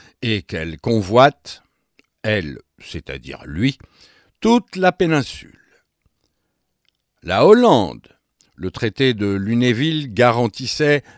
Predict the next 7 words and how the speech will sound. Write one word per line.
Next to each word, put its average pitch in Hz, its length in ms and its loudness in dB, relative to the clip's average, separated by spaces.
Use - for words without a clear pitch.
l'indépendance 143 1120 2
des 120 300 2
républiques 123 560 -6
cisalpines, 127 960 -2
helvétiques 113 720 -6
et 113 60 -2
bataves. 65 720 -8